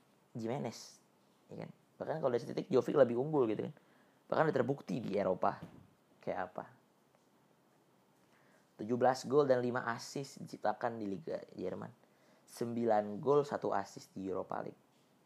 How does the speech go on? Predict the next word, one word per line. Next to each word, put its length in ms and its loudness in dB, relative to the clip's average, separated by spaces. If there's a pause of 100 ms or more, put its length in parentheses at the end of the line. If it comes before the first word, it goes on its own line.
(2250)
Crazy. 560 -6